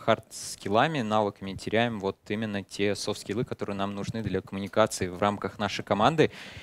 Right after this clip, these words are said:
И Рома на самом деле сказал, что углубляйтесь, но, о,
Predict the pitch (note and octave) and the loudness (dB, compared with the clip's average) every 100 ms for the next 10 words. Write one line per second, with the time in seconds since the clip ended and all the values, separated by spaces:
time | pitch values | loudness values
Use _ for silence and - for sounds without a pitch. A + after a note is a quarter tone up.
0 | - - A#2 A2 A2 A2 A2 - A#2 A#2 | -18 -2 4 6 6 4 2 2 4 6
1 | C#3 C#3+ B2+ C#3+ C#3+ C3 C3+ B2+ B2+ A#2 | 6 6 6 6 4 4 4 4 2 6
2 | C3 - B2+ A#2+ B2+ B2+ D#3 - D3+ - | 4 4 -2 -2 -2 4 4 4 -2 -6
3 | - - B2+ B2+ - - C3+ - - | -12 -2 4 4 2 -6 -6 -4 -6